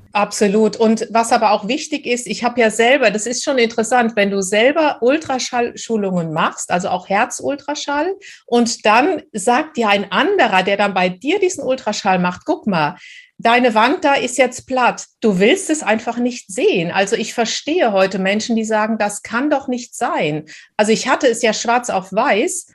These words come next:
Und wie es dann hieß, "Na ja, mach mal vier Wochen Ruhe, das wird schon klappen." Ich so, "Vier Wochen, vier Wochen nichts tun. Unmöglich, weil du bist voller Energie und aus, das aus den vier Wochen dann fast sieben Jahre wurden,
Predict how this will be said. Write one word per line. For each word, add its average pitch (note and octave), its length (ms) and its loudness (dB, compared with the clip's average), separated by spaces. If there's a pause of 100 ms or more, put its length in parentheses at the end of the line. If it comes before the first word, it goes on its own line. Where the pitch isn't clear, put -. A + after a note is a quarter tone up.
(160)
Und B3 360 4
wie A#3+ 100 0
es A#3+ 80 -2
dann A3+ 180 2
hieß, A#3+ 180 0
"Na F3+ 100 -4
ja, G3 200 0
mach G3+ 280 -4
mal G3+ 100 0
vier G#3+ 280 0
Wochen G3+ 260 0
Ruhe, B3 640 4
das F#3+ 240 -4
wird G#3 180 -2
schon F#3+ 160 -4
klappen." A3 380 -2
Ich - 140 -6
so, - 120 -16
"Vier F#3 340 -6
Wochen, D3+ 300 -14 (240)
vier D4+ 360 2
Wochen A#3+ 260 2
nichts - 360 -2
tun. F3+ 460 -4 (400)
Unmöglich, C#4 1120 2
weil A3 240 4
du A3+ 60 2
bist A3+ 280 -2
voller B3+ 300 2
Energie B3 640 4
und A3 200 0
aus, A3 220 0
das A#3+ 180 -2
aus A3 180 0
den G3+ 120 0
vier A3 240 -2
Wochen A3+ 220 0
dann G#3 160 0
fast - 240 -6
sieben G#3 180 -2
Jahre G#3+ 300 2
wurden, A3+ 320 2